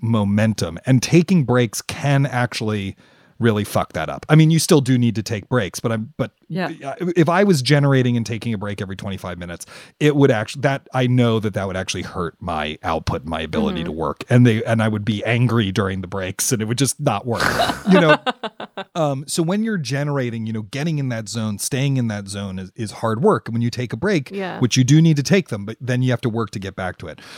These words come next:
Speaker 1: When you're
Speaker 2: Yeah,
Speaker 1: revising,
Speaker 2: exactly.
Speaker 1: or especially when you're doing detailed, detailed, detailed copy editing, proofreading type work, you gotta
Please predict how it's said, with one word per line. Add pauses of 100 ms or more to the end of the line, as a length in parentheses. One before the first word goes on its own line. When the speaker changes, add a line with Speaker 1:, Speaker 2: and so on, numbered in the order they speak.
(160)
Speaker 1:
When
you're
Speaker 2:
Yeah,
Speaker 1:
revising,
Speaker 2:
exactly.
Speaker 1:
or
especially
when
you're
doing (120)
detailed,
detailed,
detailed
copy
editing,
proofreading
type (220)
work, (380)
you
gotta